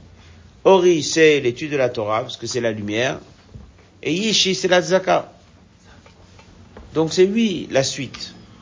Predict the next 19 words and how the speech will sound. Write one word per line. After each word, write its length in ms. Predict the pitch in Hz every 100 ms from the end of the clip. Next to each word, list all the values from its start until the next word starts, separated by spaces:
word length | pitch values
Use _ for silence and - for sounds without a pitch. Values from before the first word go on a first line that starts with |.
| - - - - - -
Et 40 |
on 100 | 156
va 160 | 160 190
lui 180 | 226 226
insister 600 | 175 - 160 - 180 170
que 140 | 156
c'est 140 | 147
ça 200 | 143 170
les 120 | 156 139
deux 180 | 151
choses 260 | 147 156 139
qu'on 160 | 147 143
a 80 |
besoin 340 | 131 127 139 135
pendant 280 | 123 127 127
le 120 | 123
mois 180 | 127 120
de 120 | 117
Elul. 200 | 107